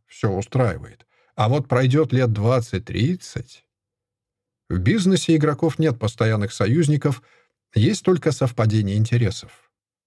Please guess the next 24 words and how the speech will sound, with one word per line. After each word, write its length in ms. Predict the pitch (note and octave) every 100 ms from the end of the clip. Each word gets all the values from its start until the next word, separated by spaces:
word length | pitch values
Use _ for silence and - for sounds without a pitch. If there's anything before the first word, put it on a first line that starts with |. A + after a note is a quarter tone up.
| _ _ _
Пока 300 | A2+ C3 G#3+
наши 280 | G#3 G3 F3+
интересы 440 | E3+ F3 F#3+ D#3
во 120 | D3+ D#3
многом 380 | B2 G#2 F#2+
совпадают, 720 | G2 G#2 - F#2 A#2+ E3+ D#3 -
и 120 | F#3
на 180 | G#3+ C3
этом, 300 | E3+ F3 C#3
собственно, 680 | - B2+ - B2 A#2 A2 -
все. 380 | _ - - A#2 - _ _ _ _
Остальное — 760 | A#2+ C3+ - C#3 D#3 A#3 G2 - _
протокольные 800 | - D#3+ F#3 F3+ A3+ C#3 B2+ A#2+ -
улыбки 500 | G#2+ A2+ G#3+ - D3
хищников. 720 | - G2+ - G2+ - G2 - _ _ _ _ _ _ _
Что 240 | - - G#3+
касается 560 | G3+ F3+ G#3 F#3 -
печь 300 | D3+ F#3 E3
пирог 480 | - D#3 F3 D#3 -
раз 240 | - C#3 C3+
за 220 | A#2+ C3
разом, 500 | D#3+ G3 A2+ - - _ _ _
то 140 | - D#3
да. 260 | A#2 -